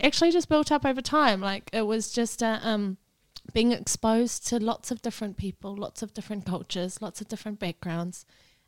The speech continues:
Um, actually, you see the difference. Like, I saw the difference between cultures. I saw the difference between, um, you know, living at my grandma's in Kohimarama and living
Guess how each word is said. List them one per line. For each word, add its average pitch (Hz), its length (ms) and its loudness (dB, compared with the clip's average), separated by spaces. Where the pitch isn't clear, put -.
Um, 185 420 -2
actually, 220 580 -2
you 226 180 -2
see 240 720 0
the 214 120 -4
difference. 175 480 -4
Like, 202 140 -6
I 226 40 -2
saw 226 300 -2
the 240 100 0
difference 226 400 -2
between 208 320 -2
cultures. 196 800 -2
I - 40 -16
saw - 180 -6
the 170 120 -10
difference - 440 -4
between, 202 500 -4
um, 190 440 0
you 220 160 0
know, 202 300 2
living 220 580 2
at 220 220 -2
my 196 220 2
grandma's 214 560 2
in 202 100 2
Kohimarama 196 840 0
and 208 200 0
living 196 400 -2